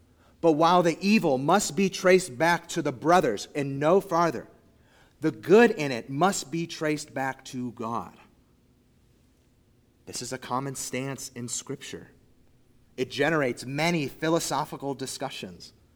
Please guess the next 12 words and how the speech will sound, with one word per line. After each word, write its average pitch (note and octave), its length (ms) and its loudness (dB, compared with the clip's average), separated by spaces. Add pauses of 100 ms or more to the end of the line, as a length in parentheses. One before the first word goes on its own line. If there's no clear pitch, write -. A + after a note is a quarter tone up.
(800)
but C#3 160 -6
the B2 80 -8
basic C#3+ 580 -4
notion A#2+ 640 -8 (160)
is A2+ 100 -18
simple. D3 480 -14 (1600)
God C#3+ 260 0
is E3 120 -4
sovereign D3+ 600 -6 (440)
and B2+ 100 -8
invariably B2 800 -4
good. G#2+ 400 -12